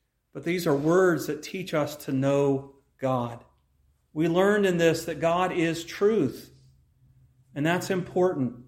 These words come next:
And the more we learn about God, the more we trust him. The more we test his words and see that they are true,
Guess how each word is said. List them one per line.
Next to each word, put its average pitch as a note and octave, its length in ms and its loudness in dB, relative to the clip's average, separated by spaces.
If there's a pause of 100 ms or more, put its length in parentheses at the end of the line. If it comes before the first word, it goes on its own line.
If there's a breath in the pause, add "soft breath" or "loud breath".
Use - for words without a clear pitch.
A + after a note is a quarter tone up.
(600)
And D#3 120 -2
the D#3 60 4
more F#3 340 6
we G3 140 2
learn F3+ 300 2
about E3 320 2
God, D#3 420 2
the C#3 80 -2
more E3+ 280 -2
we D#3+ 140 2
trust - 500 -8
him. A#2+ 320 -6 (760)
The D#3+ 80 -4
more G3+ 260 6
we G#3 160 4
test - 580 -6
his F#3+ 220 4
words F#3 560 4
and E3+ 160 -2
see A3 260 -8
that G3+ 200 -2
they F3 180 0
are G3+ 360 0
true, C#3+ 640 -2